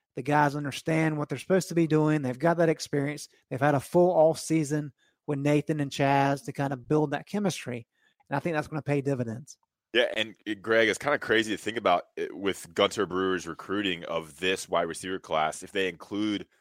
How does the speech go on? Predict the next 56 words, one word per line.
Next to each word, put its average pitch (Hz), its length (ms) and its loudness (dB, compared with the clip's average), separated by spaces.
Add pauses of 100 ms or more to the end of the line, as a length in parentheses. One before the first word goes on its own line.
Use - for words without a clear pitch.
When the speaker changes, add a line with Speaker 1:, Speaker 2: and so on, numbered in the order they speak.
(300)
Speaker 2:
you 104 100 -6
know, 101 60 -4
if 117 240 -4
Jordan 98 320 0
Adams 87 320 2
were 87 160 -6
to 82 100 -14
make 85 200 -6
it 85 60 -6
on 80 100 -4
the 76 60 -14
field, 92 400 -4
I 80 40 -8
mean, 78 140 -14
imagine 85 560 -4
that 80 220 -6
trio 80 720 -4 (380)
being 85 180 -8
at 80 80 -8
U 82 200 -12
N 80 100 -14
C 82 340 -8
for 76 220 -14
three 80 280 -14
or 76 40 -14
four 76 220 -12
years. 76 300 -10
It's 76 100 -20
kind 87 120 -2
of 82 60 -6
incredible 80 480 -4
kinda 80 220 -8
seeing 82 280 -12
what 80 100 -10
we 80 60 -10
were 80 60 -10
seeing 80 360 -12
from 78 320 -8
Green 85 480 -8 (540)
and 78 300 -6
Brown. 80 540 0
If - 240 -18
you 98 80 -8
would 85 100 -4
add 82 380 -6
Adams 80 440 -2
to 80 80 -14
the 73 60 -12
mix, 78 280 -10
who 85 100 -12
is 78 100 -12
the 80 100 -10
better 85 380 -4
of 78 140 -8
the 76 100 -14
three, 80 460 -10